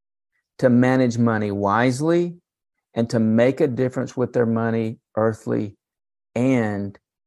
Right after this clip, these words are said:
eternally. So that godliness, I'm, I'm living in relationship with God. My life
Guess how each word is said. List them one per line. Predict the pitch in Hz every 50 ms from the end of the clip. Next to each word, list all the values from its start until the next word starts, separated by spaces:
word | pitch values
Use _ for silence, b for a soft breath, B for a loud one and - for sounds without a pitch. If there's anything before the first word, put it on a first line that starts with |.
| _ _ _
eternally. | - 107 107 - - - - 123 120 117 107 98 92 - - 101 107 _ _ _ _ b b b b b b b b b
So | - - - 165 151
that | 139 151 147 143 135 - - - _ _ _ _ _ _ _ _ _ _ _ _ _ _ _ - 127
godliness, | 120 156 151 151 151 131 120 120 110 101 98 98 95 - -
I'm, | 110 110 117 - -
I'm | 120 120 123 123
living | 123 131 151 175 180 202 196 185 185 180 175 170 170 _ _ _ _ _ _ _ _ _
in | 143 139 135
relationship | 131 127 120 120 131 147 147 139 - 147 127 - - 139 117 -
with | 123 113 - _
God. | - 113 98 95 76 - - - 123 113 110 b b b b _
My | 131 131 131
life | 127 131 131 139 160 165 165 156 - -